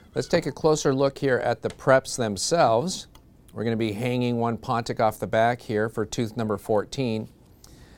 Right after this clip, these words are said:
And as we look at this, you know, in the old days when we got a multiple unit case like this and we would take it to a surveyor, and the first thing we would do is look for undercuts to see if all these preps were gonna draw. But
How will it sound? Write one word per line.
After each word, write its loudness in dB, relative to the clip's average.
And 2
as 2
we 4
look 4
at -2
this, 4
you 2
know, 4
in 2
the 2
old 2
days 2
when -2
we -4
got 0
a -4
multiple 0
unit -2
case -2
like 0
this 0
and -2
we 0
would -4
take -2
it -4
to -4
a -2
surveyor, 2
and 2
the 2
first 4
thing 2
we 4
would 2
do 2
is 0
look 0
for 0
undercuts 0
to -6
see 0
if 0
all 4
these -2
preps 2
were 0
gonna -4
draw. 2
But -4